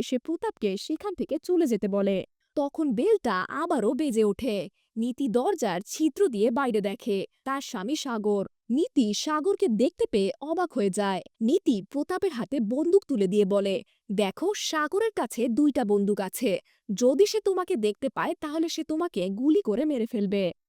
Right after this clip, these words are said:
তাই সে তোমাকে শ্যুট করার আগেই তুমি তাকে শ্যুট করে মেরে দাও,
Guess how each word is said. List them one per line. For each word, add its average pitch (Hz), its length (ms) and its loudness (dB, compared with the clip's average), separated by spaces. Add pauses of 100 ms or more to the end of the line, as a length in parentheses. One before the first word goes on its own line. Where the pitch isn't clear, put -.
(240)
তাই 254 200 -2
সে - 240 -2 (160)
তোমাকে 392 380 0 (100)
শ্যুট 320 380 2
করার 339 280 0
আগেই 247 360 2 (100)
তুমি 370 220 0
তাকে 254 280 -2
শ্যুট 392 340 0
করে 220 200 0
মেরে 254 200 2
দাও, 196 240 0